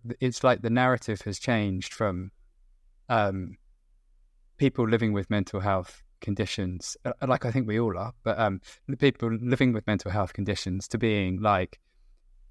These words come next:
slightly defective, to being, like, it's more like it's now about people living with, you know, with, with,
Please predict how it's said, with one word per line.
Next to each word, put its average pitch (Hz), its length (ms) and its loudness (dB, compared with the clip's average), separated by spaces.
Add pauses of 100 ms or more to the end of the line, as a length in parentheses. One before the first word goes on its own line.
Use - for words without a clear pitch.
(440)
slightly 127 400 0
defective, - 800 -4 (140)
to 135 120 2
being, 123 360 2
like, 110 420 -2 (420)
it's 127 240 -2
more 135 260 2
like 117 240 4 (960)
it's - 360 -2
now 135 300 4
about 117 260 2
people 110 320 -2
living 113 540 2 (160)
with, 107 200 0
you 117 120 0
know, 104 140 2
with, 98 160 -4 (380)
with, 110 140 0